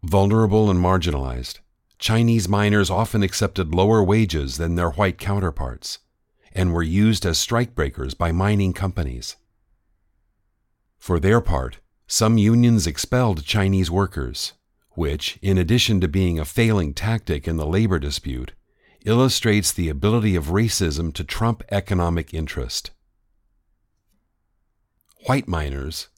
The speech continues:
and the nascent labor unions like the Knights of Labor grew increasingly resentful of the Chinese. Just three years earlier, the Chinese Exclusion Act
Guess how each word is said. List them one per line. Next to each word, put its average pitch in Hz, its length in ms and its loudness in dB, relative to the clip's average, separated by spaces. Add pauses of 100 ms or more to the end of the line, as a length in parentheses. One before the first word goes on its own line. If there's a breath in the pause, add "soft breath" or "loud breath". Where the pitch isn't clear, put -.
(120)
and 90 180 0
the 87 60 2
nascent 101 480 2
labor 95 320 2
unions 69 560 -4
like 82 220 -4
the 85 100 -4
Knights 92 360 0
of 73 140 -4
Labor 73 480 -6 (560)
grew 95 240 2
increasingly 113 720 2
resentful 85 640 0
of 67 100 -6
the 78 100 -6
Chinese. 85 720 -4 (1400)
Just 87 380 0
three 120 240 0
years 113 500 4
earlier, 80 640 -2 (460)
the 98 140 0
Chinese 127 640 4
Exclusion 101 720 0
Act 67 420 -10